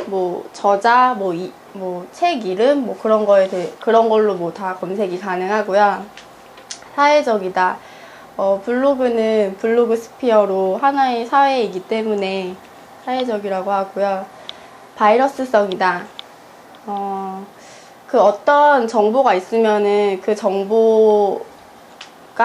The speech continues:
뉴스에서, 뉴스를 통해서 이렇게 전달되는 것보다 블로그를 통해서 전달되는 게 굉장히 크대요.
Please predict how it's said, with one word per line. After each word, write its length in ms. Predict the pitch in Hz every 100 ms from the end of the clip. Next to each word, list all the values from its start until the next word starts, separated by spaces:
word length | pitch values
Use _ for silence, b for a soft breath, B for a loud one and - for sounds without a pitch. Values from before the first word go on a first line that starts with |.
| 247 208 - 202
뉴스에서, 960 | 220 220 262 285 269 262 226 226 208
뉴스를 520 | 196 214 - 269 262 254
통해서 800 | 339 339 320 247 240 240 196
이렇게 200 | 180 196
전달되는 580 | 196 208 208 240 240 233
것보다 640 | - 214 185 185 190 185 - B B -
블로그를 420 | 240 247 269 269 262
통해서 340 | 320 302 254
전달되는 640 | 220 185 214 220 220 208
게 100 | 190
굉장히 420 | 202 185 190 185 185
크대요. 680 | 311 285 226 220 208 180